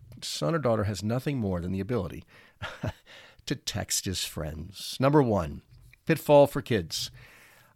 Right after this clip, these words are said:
uh, is in-, sorry, anti-social behavior. That seems a bit ironic that, uh, social media, uh, would have as a pitfall anti-social behavior. Let me explain. Uh, so you take your typical teenager,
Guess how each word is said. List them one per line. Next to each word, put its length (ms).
uh, 140
is 200
in-, 260
sorry, 320
anti-social 2000
behavior. 760
That 160
seems 300
a 60
bit 140
ironic 640
that, 440
uh, 160
social 560
media, 540
uh, 60
would 120
have 180
as 120
a 60
pitfall 720
anti-social 1080
behavior. 480
Let 140
me 80
explain. 560
Uh, 180
so 160
you 80
take 220
your 80
typical 320
teenager, 580